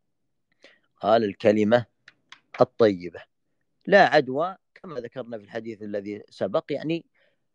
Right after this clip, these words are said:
لا يوجد عدوى تؤثر بنفسها، ولا طيرة كذلك، لا توجد طيرة تؤثر بنفسها،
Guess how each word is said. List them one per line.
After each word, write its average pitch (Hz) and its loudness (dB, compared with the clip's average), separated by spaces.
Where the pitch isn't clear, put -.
لا 185 6
يوجد 143 -2
عدوى 127 -4
تؤثر 117 -12
بنفسها، 104 -12
ولا 160 4
طيرة 117 -6
كذلك، 104 -10
لا 123 -2
توجد 131 -6
طيرة 123 -6
تؤثر 117 -10
بنفسها، 110 -8